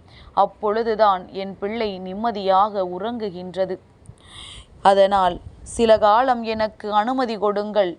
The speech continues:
என்று கேட்டுக்கொண்டது. அந்த ஆத்மாவிற்கு அனுமதி வழங்கி இருக்கின்றேன் இந்த பிரித்யங்கரா. அவர்கள்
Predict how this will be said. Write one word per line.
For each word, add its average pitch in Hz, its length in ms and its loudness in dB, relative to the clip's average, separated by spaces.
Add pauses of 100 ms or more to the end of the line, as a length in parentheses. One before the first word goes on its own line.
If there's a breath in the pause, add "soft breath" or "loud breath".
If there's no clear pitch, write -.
என்று 180 400 -10
கேட்டுக்கொண்டது. 185 920 -6 (760 loud breath)
அந்த 190 320 -2
ஆத்மாவிற்கு 190 920 0
அனுமதி 196 520 -4
வழங்கி 196 520 -4
இருக்கின்றேன் 180 800 -8 (100)
இந்த 175 360 -6
பிரித்யங்கரா. 180 680 -4 (800 loud breath)
அவர்கள் 196 580 0